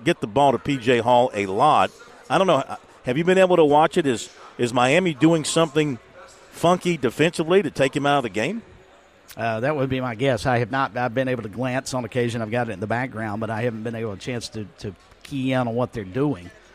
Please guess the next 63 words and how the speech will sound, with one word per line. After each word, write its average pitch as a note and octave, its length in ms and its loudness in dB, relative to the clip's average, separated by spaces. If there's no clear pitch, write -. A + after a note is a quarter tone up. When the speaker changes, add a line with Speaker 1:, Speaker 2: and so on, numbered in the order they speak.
Speaker 2:
So A2+ 220 -6
I, A2+ 120 -2
d-, B2 100 -6
I C3+ 160 -2
don't C#3+ 220 0
know B2+ 140 0
to A#2 80 -6
answer A#2+ 280 -4
that G#2+ 200 -2
question. A#2+ 400 -2
But, G2+ 160 -6
yeah, A2+ 200 -2
P C3+ 200 -2
J B2+ 200 0
Hall, B2 300 2
fifteen C#3+ 540 0
minutes, C3 300 2
only B2+ 200 0
one B2 240 0
attempt C3 380 -2
from A#2 140 -6
the G#2+ 80 -4
field, C3+ 460 -2
and A#2 160 -8
it's A#2 180 -8
a A#2+ 60 -8
three, C#3 460 -2
so - 140 -2
he A2+ 60 -2
got A#2 180 -2
nothing C3 300 -2
around C3 160 -2
the B2 60 -4
basket. A#2 420 -4
Yeah, A2 120 -4
that B2+ 160 -2
can't B2+ 220 -6
happen A#2 320 -4
in B2+ 100 -4
the A2+ 100 -4
sec-, B2+ 240 -4
I B2+ 120 -2
will D#3+ 180 -2
say D#3+ 220 2
this. C#3+ 340 2
If B2+ 140 -2
he C#3+ 120 0
only D3 180 0
gets C#3+ 180 -2
about C3 240 0
three D3+ 180 -4
or C#3 60 2
four C#3+ 260 -4
shots C#3 400 -2
in C3+ 60 -2
the A#2 80 -4
second C3+ 300 -2
half, C3+ 300 0
Clemson's C3 360 -2
not B2+ 160 -2
going A2+ 160 -2
to G#2 60 -6
win. G#2 240 -6